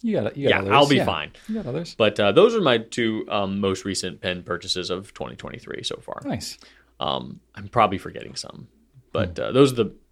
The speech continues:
Speaker 2: ones that come to my mind.
Speaker 1: Very cool. All right. Well, obviously, if you have other questions, feedback, stuff like that, you can leave it in the comments on YouTube. You can email us at pencast at gouletpens dot com, especially if you're an audio listener and, uh, don't see the comments quite as much.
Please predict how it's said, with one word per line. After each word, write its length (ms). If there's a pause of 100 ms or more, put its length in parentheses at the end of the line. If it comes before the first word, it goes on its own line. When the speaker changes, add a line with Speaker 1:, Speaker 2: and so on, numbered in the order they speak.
(600)
Speaker 2:
ones 200
that 80
come 160
to 80
my 100
mind. 300 (1080)
Speaker 1:
Very 160
cool. 280 (840)
All 80
right. 240 (160)
Well, 300 (420)
obviously, 360
if 60
you 80
have 140
other 420
questions, 540
feedback, 380
stuff 120
like 100
that, 160
you 60
can 80
leave 120
it 20
in 80
the 60
comments 300
on 100
YouTube. 420 (340)
You 80
can 160
email 220
us 120
at 80
pencast 500
at 80
gouletpens 480
dot 200
com, 280
especially 300
if 60
you're 120
an 60
audio 200
listener 360 (420)
and, 480
uh, 280
don't 160
see 120
the 60
comments 280
quite 140
as 100
much. 300